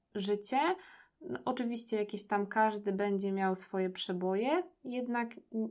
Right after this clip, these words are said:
nie będzie czegoś takiego, co nagle w pewnym stopniu będzie dotyczyć wszystkich. I koronawirus właśnie dotyczył wszystkich. E, no i też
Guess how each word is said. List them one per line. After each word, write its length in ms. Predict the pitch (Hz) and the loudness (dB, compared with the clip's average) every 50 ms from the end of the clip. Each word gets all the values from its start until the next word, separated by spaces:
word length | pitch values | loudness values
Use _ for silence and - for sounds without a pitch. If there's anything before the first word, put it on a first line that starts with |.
| - - | -6 -4
nie 160 | - 220 214 | -2 -2 0
będzie 300 | 208 214 220 220 214 220 | 2 4 4 4 4 0
czegoś 280 | - 214 208 208 202 - | -2 -2 -2 -2 -4 -4
takiego, 380 | - 202 196 214 208 214 214 | -6 -4 -2 -2 -2 -2 -2
co 160 | 208 - - 196 | -4 -2 -4 0
nagle 480 | 196 196 202 208 202 202 202 190 196 | 2 2 2 2 2 2 0 0 0
w 80 | 196 - | -2 -2
pewnym 320 | - 202 196 196 190 196 | -4 -2 0 2 0 0
stopniu 600 | 190 190 - 196 196 196 - 202 190 190 202 208 | 0 0 -2 -2 -2 -2 -2 0 2 2 0 0
będzie 360 | 226 190 190 190 190 196 202 | -2 0 2 2 2 2 0
dotyczyć 520 | 196 196 185 190 - 185 185 - 190 190 - | -2 -2 -6 -4 -6 -6 -4 -4 -6 -6 -8
wszystkich. 680 | - - - 170 165 - - - _ 165 - - - _ _ - - - - - _ _ _ | -8 -4 -4 -4 -4 -4 -12 -12 _ -10 -10 -10 -16 _ _ -20 -20 -20 -20 -20 _ _ _
I 80 | 214 | -8
koronawirus 640 | - - 220 226 233 233 226 220 208 214 208 208 202 | -2 0 2 2 4 4 2 2 0 0 0 0 0
właśnie 340 | 196 196 202 196 196 - 202 | 0 0 -2 -2 -2 -2 -2
dotyczył 420 | 190 180 180 180 185 175 - 175 175 | -2 -2 -2 -2 -4 -4 -4 -6 -8
wszystkich. 760 | - - - 180 170 170 - - - 220 247 294 311 - _ - - - - - - - _ _ - - | -8 -6 -6 -6 -6 -8 -12 -10 -6 -2 -2 -2 -4 -6 _ -20 -20 -20 -20 -20 -20 -20 _ _ -4 -2
E, 360 | 220 220 220 220 220 226 220 | 0 2 2 2 2 0 0
no 380 | 220 220 220 220 220 226 240 | 0 0 0 2 2 2 2
i 200 | 247 247 247 233 | 0 -2 -4 -4
też 460 | 233 226 214 208 208 208 - - - | -2 2 2 2 2 0 -2 -4 -2